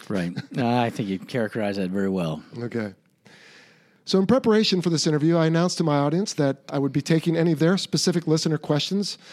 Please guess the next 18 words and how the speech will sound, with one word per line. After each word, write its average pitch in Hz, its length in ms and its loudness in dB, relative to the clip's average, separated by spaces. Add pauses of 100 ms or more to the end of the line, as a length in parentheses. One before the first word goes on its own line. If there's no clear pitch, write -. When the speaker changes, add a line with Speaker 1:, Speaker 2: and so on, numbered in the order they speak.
(180)
Speaker 2:
So 165 240 4
with 151 140 4
your 190 100 4
permission, 196 420 2
I'd 165 120 2
like 165 120 0
to 185 60 -2
pose 165 300 4
a 156 40 -2
few 165 260 0
from 175 480 -2
the 165 120 -6
listener 185 360 -4
themselves, - 520 -4
Admiral. 165 340 -4 (640)
So 170 200 4
Vico 208 500 4
Vilak 156 840 0